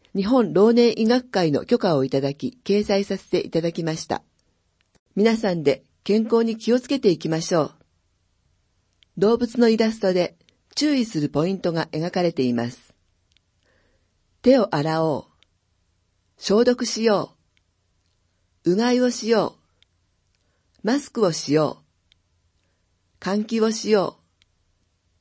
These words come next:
う。家で過ごそう。先の見えない自粛生活。フレイルの進行を予防するために。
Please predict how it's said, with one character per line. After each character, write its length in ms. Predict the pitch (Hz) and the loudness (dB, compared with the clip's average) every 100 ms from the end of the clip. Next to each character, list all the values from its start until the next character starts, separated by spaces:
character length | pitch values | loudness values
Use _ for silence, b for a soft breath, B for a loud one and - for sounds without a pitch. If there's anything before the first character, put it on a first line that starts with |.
| _ _ _ | _ _ _
う。 60 | 170 | -8
家 160 | 190 | -4
で 120 | 208 240 | -2 -2
過 200 | - 196 | -2 -2
ご 160 | 208 | -2
そ 380 | 208 202 147 - | -2 -2 -2 -4
う。 40 | _ _ _ _ _ _ _ _ _ _ _ _ _ _ _ _ _ _ _ _ _ _ | _ _ _ _ _ _ _ _ _ _ _ _ _ _ _ _ _ _ _ _ _ _
先 260 | 196 190 | -4 2
の 160 | 240 247 | 4 4
見 160 | 240 254 | 4 4
え 80 | |
な 140 | 240 180 | 4 0
い 160 | - _ - | -4 _ -8
自 140 | 165 | -6
粛 220 | - 220 | -4 -2
生 200 | 220 220 | 2 2
活。 400 | 202 151 - - _ _ _ _ _ _ _ _ _ | 2 -2 -4 -18 _ _ _ _ _ _ _ _ _
フ 140 | 220 | 0
レ 160 | 269 294 | 2 2
イ 20 | |
ル 80 | 240 | 2
の 140 | 185 | -2
進 280 | - 175 175 | -2 -6 -4
行 280 | - 170 160 | 0 2 2
を 160 | 156 - | 0 0
予 140 | 160 | 0
防 200 | 202 214 | 2 0
す 160 | 220 202 | -2 -6
る 120 | 190 | -2
た 120 | 175 | -2
め 140 | 175 | -2
に。 180 | 151 120 | -4 -6